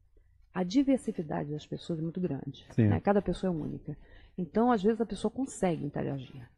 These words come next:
Speaker 1: né? Hoje ele descobriu o que ele é, né? Ele tem uma família, ele tem três filhos, dois dos quais têm autismo. Um grau mais avançado, mais severo, o outro, assim, de uma forma mais leve, consegue ir pra escola, consegue, é, interagir com outras pessoas.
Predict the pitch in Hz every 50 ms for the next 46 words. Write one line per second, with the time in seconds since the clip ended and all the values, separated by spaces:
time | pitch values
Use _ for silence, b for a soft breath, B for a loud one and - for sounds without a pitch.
0 | _ _ _ _ _ - 160 170 - - 208 226 254 240 262 254 277 247 226 254
1 | - - - 233 196 170 180 247 269 262 - 285 277 294 285 190 - - - -
2 | - _ _ _ _ _ - - 151 151 165 165 165 - - 160 151 - 156 151
3 | 151 165 - - 180 180 180 202 240 247 269 269 277 202 165 - 165 151 - 160
4 | 165 - - - 233 247 262 254 254 269 262 - - B B B B B B B
5 | 175 208 247 269 269 233 202 196 214 - - - 190 185 190 208 196 - - 208
6 | 202 208 214 208 - - - - - - - - 160 143 - _ - - 170 185
7 | 196 202 202 196 175 165 165 160 160 156 143 160 147 151 156 160 180 175 - -
8 | 175 185 185 160 151 151 - - 170 165 165 160 165 185 196 202 170 156 156 160
9 | 170 - - 170 190 - b b b b b b 160 147 - 180 175 175 175 170
10 | - 175 165 165 170 175 185 202 185 175 156 151 165 180 165 180 - 156 - -
11 | 165 151 165 - 180 170 - - - 165 170 170 160 - 147 - - 165 160 147
12 | 160 - b b b b b b b b - - 156 156 151 151 160 - - 170
13 | 165 165 156 151 165 165 - 165 156 165 - - - 170 - - - - - -
14 | -